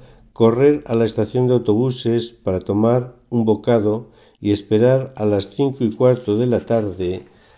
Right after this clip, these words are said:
a fin de coger el autobús que le trasladaría a la próxima ciudad. Abrió la verja. No había dado más que dos pasos cuando el perro se le abalanzó,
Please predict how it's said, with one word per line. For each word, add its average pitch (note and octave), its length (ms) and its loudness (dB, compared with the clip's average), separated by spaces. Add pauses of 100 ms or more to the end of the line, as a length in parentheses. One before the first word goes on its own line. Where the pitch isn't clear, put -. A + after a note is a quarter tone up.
(560)
a A2+ 160 0
fin C3+ 540 -6
de A2 180 -4
coger A#2 540 -4
el G#2+ 160 0
autobús A#2 640 -2
que - 140 -6
le G2+ 100 -2
trasladaría G#2+ 960 -2 (320)
a G#2+ 140 -4
la G2+ 240 0
próxima G#2+ 680 -2 (300)
ciudad. F#2 520 -6 (2000)
Abrió G#2 300 0
la A2 100 4
verja. - 460 -6 (1700)
No C3 160 4
había C#3 200 6
dado B2+ 260 4
más B2 260 2
que - 120 -2
dos A2 220 0
pasos C3 440 -2
cuando A2 300 2
el G#2+ 100 2
perro C#3+ 340 2
se C3+ 180 -6
le A#2 100 2
abalanzó, G#2+ 840 0